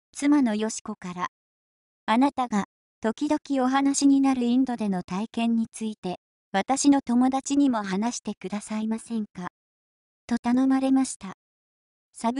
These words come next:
郎はあまり気乗りしなかったのですが、妻のたっての依頼なので、集まった妻の友人たちに、インドでの経験を披露したのです。その話は、お婦人たちに、大変な評判になり、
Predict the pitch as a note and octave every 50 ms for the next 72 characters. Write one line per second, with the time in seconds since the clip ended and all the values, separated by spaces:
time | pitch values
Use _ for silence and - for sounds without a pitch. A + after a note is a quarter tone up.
0 | D4 D4 D4 D4+ D4+ D4 C#4+ C#4 C4 B3 B3+ C4 C4+ C#4 C#4 - - - B3 B3+
1 | C4 C4 C4 - - C4+ C#4 C#4 C#4 - C#4 C4+ - _ B3 A#3+ A#3 A3+ A3+ A3
2 | G#3+ - - G3 F#3 F#3 F3 F3 - _ _ _ _ _ _ - - D#4 D#4 D#4
3 | D4 C4 A#3 - - B3+ B3+ - _ - A3+ G#3 F#3+ F3+ F3 F3+ G#3 A3+ A#3 A#3+
4 | A#3+ B3 A#3 A3 G#3+ G#3 G3 F3 F3 - _ - G3 - - D4 D4+ D#4 D#4 D4+
5 | - _ A#3 A3 - - C4+ C4+ C4 C4 A#3 G#3 G3 G3 G3 G3+ A3 B3 - C4
6 | C4+ C4 B3+ - A3+ A3 - - F#3+ F#3 F3+ F3 - _ _ _ _ _ _ -
7 | C#4 D4 D#4 D#4+ D4 C4+ - A#3+ A3+ G#3 F#3+ - - - G#3 B3 C4 - C4+ C4
8 | C4 C4 C4 C4 B3+ - C4 B3+ B3 A#3 G3+ G3+ - - - A3 G#3+ G#3 G#3 F#3+
9 | F3 F3 - - _ _ _ _ _ _ _ _ _ _ _ _ _ _ _ _
10 | _ - - A#3 A#3+ C4 C#4+ C#4 C4 C4 B3+ C4 C4 - - - C4 A#3 G#3 F#3+
11 | - - _ _ _ _ _ - G3 G#3+ - C4+ C#4 - D4 D4+ D4 C#4 - B3
12 | - - - G3 F#3+ F#3 F3+ - _ _ _ _ _ _ - A3+ A3+ B3+ D4 C#4+
13 | - D4 D4 D4 C#4+ C#4 C#4 C#4 - - B3 B3+ C4+ - C4+ C4+ C4+ C4 C4 B3+
14 | A#3+ A3+ G#3+ G#3+ G#3 G#3+ -